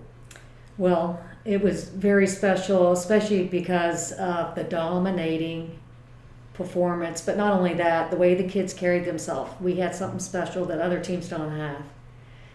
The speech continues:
It's a special bond of a team, a mystique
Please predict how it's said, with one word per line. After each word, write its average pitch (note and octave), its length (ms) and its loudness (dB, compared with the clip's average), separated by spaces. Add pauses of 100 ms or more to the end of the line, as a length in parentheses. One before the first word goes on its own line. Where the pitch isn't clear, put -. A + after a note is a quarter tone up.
It's - 80 -14
a E3+ 80 -6
special G3+ 420 2
bond F3+ 560 2
of - 140 -4
a D#3+ 80 -4
team, F#3 720 0 (320)
a D#3 60 -4
mystique G#3+ 760 0